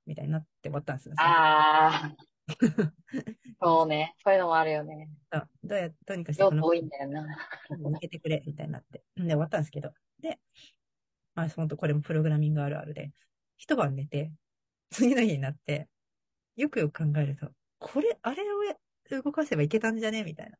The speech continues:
Speaker 2: <laughs>
Speaker 1: 「こ-、これが違ったんじゃね？」みたいなのをちょっと、まあ、ふ-、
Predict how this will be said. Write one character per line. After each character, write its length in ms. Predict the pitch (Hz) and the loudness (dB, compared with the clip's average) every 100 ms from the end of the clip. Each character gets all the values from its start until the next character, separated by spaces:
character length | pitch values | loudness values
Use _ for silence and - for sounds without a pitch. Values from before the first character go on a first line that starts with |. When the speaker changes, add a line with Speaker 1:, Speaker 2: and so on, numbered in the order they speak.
| _ | _
Speaker 2:
<laughs> 1080 | - 147 214 254 233 311 214 240 208 - 202 _ - _ _ _ | -12 -2 2 4 6 6 6 4 0 -2 -6 _ -20 _ _ _
Speaker 1:
「こ-、 280 | _ 302 262 _ | _ -6 -6 _
こ 240 | - 285 | -2 -2
れ 480 | 311 330 330 320 - _ _ _ _ | -2 -6 -6 -6 -8 _ _ _ _
が 160 | 269 277 | -12 -12
違 220 | - 214 | -8 -10
っ 60 | 208 | -6
た 120 | 226 | -8
ん 60 | |
じ 60 | 220 | -6
ゃ 40 | |
ね？」 120 | 226 220 | -6 -6
み 100 | 165 | -6
た 100 | 151 | -4
い 60 | |
な 100 | 151 | -4
の 140 | 147 151 | -2 -4
を 80 | 147 | -4
ち 100 | 175 | -6
ょ 20 | |
っ 40 | |
と、 180 | - 143 _ _ _ _ _ | -10 -12 _ _ _ _ _
ま 100 | 170 | -8
あ、 20 | |
ふ-、 120 | 151 | -8